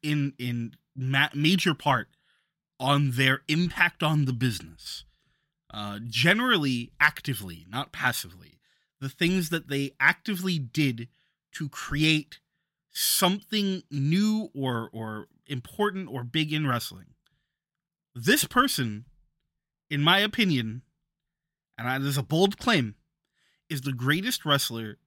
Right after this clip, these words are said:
to have ever existed. Ever. Manami Toyota. I, I am so, so a hundred percent being honest when I make that statement.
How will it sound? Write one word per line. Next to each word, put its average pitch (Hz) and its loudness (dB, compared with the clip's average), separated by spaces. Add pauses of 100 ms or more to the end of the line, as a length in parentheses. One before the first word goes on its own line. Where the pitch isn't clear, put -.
(160)
to 127 -6
have 120 -6
ever 139 2
existed. 123 -4 (760)
Ever. - -10 (1400)
Manami 113 -6
Toyota. 92 -12 (2750)
I, 131 -4 (600)
I 135 -4
am 143 -2
so, 202 2 (520)
so 214 2
a 151 4
hundred 185 0
percent 156 0 (920)
being 147 4
honest 135 2
when 123 -6
I 113 -4
make 120 -6
that 120 0
statement. 95 -8